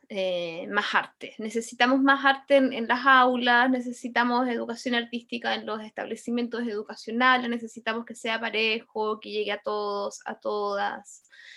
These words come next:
Em, pero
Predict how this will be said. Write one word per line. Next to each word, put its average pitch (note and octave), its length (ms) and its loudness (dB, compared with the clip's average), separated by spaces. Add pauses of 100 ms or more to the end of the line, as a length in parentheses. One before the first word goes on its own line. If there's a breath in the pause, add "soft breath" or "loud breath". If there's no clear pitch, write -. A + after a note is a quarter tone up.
(300 loud breath)
Em, F3+ 880 -2 (1500 loud breath)
pero G3+ 680 12